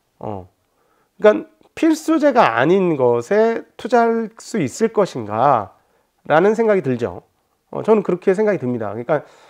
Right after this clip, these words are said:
기업은 자본주의 시스템에서 필수재 중에 하나죠. 어, 그리고 뭐, 어, 뭐, 어, 정부도 필수재 중에 하나고 뭐 이런데, 크립토커런시는 새롭게 생성된 것이거든요. 필수재인가라는 고민을 해보면,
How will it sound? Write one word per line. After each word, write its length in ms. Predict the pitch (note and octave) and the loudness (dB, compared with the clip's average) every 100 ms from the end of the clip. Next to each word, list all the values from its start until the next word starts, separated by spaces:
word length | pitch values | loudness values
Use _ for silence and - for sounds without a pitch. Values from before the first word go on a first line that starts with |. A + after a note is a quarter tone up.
| _ _ _ _ | _ _ _ _
기업은 720 | - G3+ B3 B3 C4 B3 A3 - - | 4 8 10 8 4 2 -4 -14 0
자본주의 360 | D#3+ G3+ A3 | 2 4 2
시스템에서 560 | G3+ A#3 - G#3 G3 G3 | -2 -4 -2 0 0 -4
필수재 520 | - C4+ - A#3+ G#3 | -4 -6 -4 0 0
중에 180 | E3 C#3+ | 0 -4
하나죠. 480 | E3 E3+ A2 G2 E3+ _ _ _ _ _ - | -6 -8 -10 -14 -16 _ _ _ _ _ -18
어, 360 | - - - C3+ _ _ _ _ | -16 -14 -16 -20 _ _ _ _
그리고 280 | - E3+ F#3 | -8 -4 0
뭐, 220 | E3+ C#3+ - - - _ _ - | 2 2 -2 -20 -20 _ _ -16
어, 460 | - C3 B2+ A#2+ - _ - | -4 0 0 -2 -6 _ -2
뭐, 220 | D3 C#3+ _ _ - | -2 -2 _ _ -8
어, 300 | A#2+ A2+ A2 - | -4 -4 -8 -8
정부도 480 | - D3 F#3+ B3 A#3+ | 4 4 6 2 0
필수재 380 | - A3 - F#3+ | -4 -4 0 0
중에 180 | C#3 B2+ | 0 -6
하나고 460 | F#3 D#3 A#2 C#3 | -6 -8 -6 -8
뭐 120 | A#2 | -4
이런데, 600 | C#3 F#3 E3+ C#3+ F3+ G#2 - - - _ _ | -2 -2 -2 0 0 0 -4 -20 -20 _ _
크립토커런시는 800 | - D4+ D4+ - C4+ B3+ A3 A3+ | 0 2 2 2 4 4 2 -2
새롭게 320 | A3+ D4 C4+ C4 | 0 0 -2 -2
생성된 460 | B3+ A3 F#3 D#3+ | -2 -2 -4 -4
것이거든요. 760 | B2 A2 A2+ - A2+ G2 A2 G3+ _ _ _ _ | -4 -8 -10 -10 -10 -8 -10 -10 _ _ _ _
필수재인가라는 1080 | C#4+ C#4+ D#4 A3+ F3+ B2 G#2+ C#3 G#2 B2+ D#3 | -2 -2 0 2 2 2 2 2 2 -2 -2
고민을 340 | C#3+ D3+ D#3+ | -2 -2 -2
해보면, 480 | D#3+ D3+ C#3 E3+ G#2 | -4 -6 -6 -6 -6